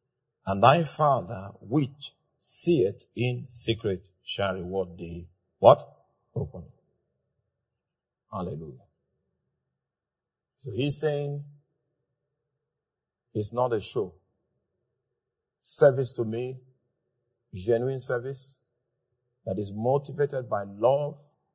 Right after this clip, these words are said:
for me and for my people is not a show.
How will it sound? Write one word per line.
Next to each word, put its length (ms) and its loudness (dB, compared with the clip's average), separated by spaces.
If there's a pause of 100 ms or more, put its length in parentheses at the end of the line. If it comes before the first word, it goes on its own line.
(360)
for 220 4
me 520 -8
and 160 -8
for 200 -2
my 160 -12
people 420 -14 (880)
is 160 -12
not 180 -10
a 60 -10
show. 240 -14